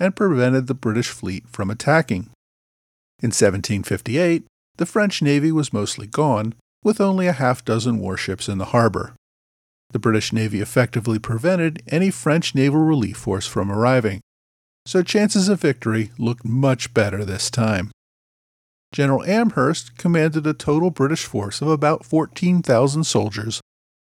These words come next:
along with twelve thousand sailors and Marines under the command of Admiral Edward Boscawen. The French had only thirty-five hundred soldiers and another thirty-five hundred sailors and Marines, but had the vast defenses of the fort for protection.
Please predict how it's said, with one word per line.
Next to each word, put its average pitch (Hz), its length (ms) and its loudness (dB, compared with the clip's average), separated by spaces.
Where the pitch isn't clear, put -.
along 190 320 2
with 180 200 0
twelve 143 340 0
thousand 131 460 0
sailors 120 480 0
and 110 120 0
Marines 110 460 0
under 117 200 -4
the 113 100 -2
command 113 480 0
of 117 100 -6
Admiral 113 460 2
Edward 113 440 -4
Boscawen. 113 580 0
The 170 100 4
French 202 320 0
had 196 160 2
only 160 220 0
thirty-five 131 600 0
hundred 190 320 0
soldiers 120 540 0
and 208 140 2
another 160 320 2
thirty-five 117 640 0
hundred 107 340 -4
sailors 107 400 -2
and 104 80 -4
Marines, 110 540 0
but 180 140 2
had 165 240 4
the 165 100 4
vast 123 380 4
defenses 110 520 -2
of 113 200 -10
the 107 80 -4
fort 156 420 2
for - 160 -8
protection. - 640 0